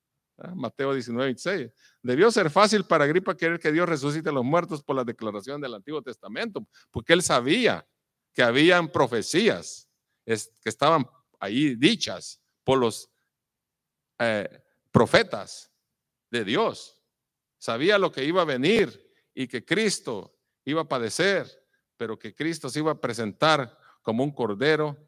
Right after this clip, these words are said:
como una esperanza para el pueblo de Israel, lo cual ellos rechazaron, ¿verdad? Y eso está tratando él de llevarlo allí. Versículo nueve al once dice, "Yo ciertamente había creído mi deber hacer muchas cosas contra el nombre del Señor de Nazaret, Jesús de Nazaret,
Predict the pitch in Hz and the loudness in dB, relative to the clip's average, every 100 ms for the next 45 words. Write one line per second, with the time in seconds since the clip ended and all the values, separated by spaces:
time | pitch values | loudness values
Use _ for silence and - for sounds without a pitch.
0 | _ _ - 110 139 139 - 117 120 151 | _ _ -6 -2 0 -2 -4 -2 2 0
1 | 135 113 101 _ _ 117 107 - 123 135 | -2 -8 -10 _ _ -4 -4 -2 0 2
2 | 127 113 95 101 127 139 120 107 113 117 | 0 -2 -2 0 0 -2 -6 -6 -4 -2
3 | 113 117 107 98 82 117 127 90 82 _ | 0 0 -2 -4 -4 -2 -2 -4 -10 _
4 | _ _ _ _ _ - 95 120 110 123 | _ _ _ _ _ -10 -8 -4 -4 -6
5 | 117 120 113 101 110 113 120 107 92 92 | -8 -12 -12 -10 -8 -6 -6 -6 -6 -4
6 | 110 101 92 147 - _ _ _ _ _ | -4 -4 -6 -6 -10 _ _ _ _ _
7 | _ - 113 170 185 180 156 180 170 147 | _ -4 -2 -2 0 2 6 6 6 6
8 | 185 170 147 160 151 143 143 240 226 208 | 6 4 0 0 -2 -6 -4 -4 -4 -8
9 | 208 190 175 226 - 214 208 _ _ - | -8 -8 -8 -8 -6 -6 -6 _ _ -4
10 | 135 185 214 - 160 202 202 180 151 139 | 0 2 0 2 2 2 2 2 2 2
11 | 185 196 139 123 160 170 170 165 143 165 | 0 2 0 2 0 -2 -6 -6 -4 -4
12 | 165 151 - 139 123 117 107 107 135 151 | -2 -4 -4 -6 0 0 0 -2 -4 0
13 | 139 110 107 113 127 110 98 92 - 117 | -2 -2 -4 -6 -4 -6 -6 -8 -8 -8
14 | - 107 131 135 120 101 117 156 | -8 -6 -4 -2 -4 -4 -2 -2